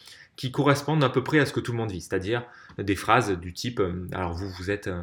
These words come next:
vous, à l'intérieur, vous êtes un peu sensible, mais à l'extérieur, vous essayez de donner confiance quand même, de donner l'impression de quelqu'un de confiant. Vous êtes quelqu'un de globalement, euh, motivé dans la vie, de globalement jovial, mais parfois, il vous arrive d'être triste et, et de vous replier sur vous-même.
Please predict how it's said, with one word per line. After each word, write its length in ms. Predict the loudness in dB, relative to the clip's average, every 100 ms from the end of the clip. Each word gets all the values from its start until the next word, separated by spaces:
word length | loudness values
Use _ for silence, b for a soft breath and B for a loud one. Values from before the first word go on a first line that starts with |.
| -10 B B B -18
vous, 140 | -12 -2
à 80 | 4
l'intérieur, 520 | 4 4 0 0 0
vous 220 | -2 -4
êtes 120 | -2
un 60 | -2
peu 120 | -4
sensible, 380 | -2 0 2 4
mais 80 | 4
à 60 |
l'extérieur, 440 | 4 2 2 2 -2
vous 320 | -8 -8 -8
essayez 300 | -4 -2 -2
de 60 |
donner 260 | -2 -4 -4
confiance 420 | -6 -4 -4 -4
quand 120 | -4
même, 140 | -4 -2
de 140 | -2
donner 300 | -2 0 2
l'impression 400 | 0 -2 -6 -4
de 80 | -6
quelqu'un 300 | -6 -6 -4
de 100 | -4
confiant. 420 | -8 -12 -10 -10 B B B B -2
Vous 140 | 6
êtes 120 | 6 6
quelqu'un 280 | 4 4
de 100 | 4
globalement, 720 | 6 8 8 6 6 2 -2 B B
euh, 80 | -2
motivé 400 | 0 0 0 0
dans 140 | 2
la 100 | 2
vie, 140 | 2 2
de 80 | 4
globalement 500 | 6 8 6 4 0
jovial, 300 | 2 2 2
mais 100 | -2
parfois, 360 | -6 -2 0
il 40 | 0
vous 160 | -2
arrive 220 | -4 -2 -2
d'être 240 | -4 -8
triste 380 | -10 -8 -6 -6
et, 160 | -8 b b
et 60 | -4
de 120 | -2
vous 140 | 0
replier 300 | -2 0 -2
sur 200 | -2 -4
vous-même. 360 | -6 -6 -6